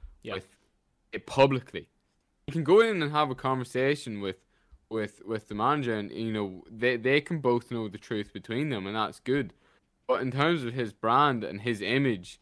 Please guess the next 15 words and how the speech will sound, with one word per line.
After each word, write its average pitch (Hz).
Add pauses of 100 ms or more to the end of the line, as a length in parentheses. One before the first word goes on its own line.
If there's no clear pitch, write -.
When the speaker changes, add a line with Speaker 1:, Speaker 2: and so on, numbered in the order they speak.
Speaker 1:
Mm-hmm. 147
Speaker 2:
which 117
is 113
more 127
and 123
more 113
important, 98 (420)
unless 156
he 160
has 151
his 120
own 160
press 117
conference, 95 (280)
Speaker 1:
Mm-hmm. 123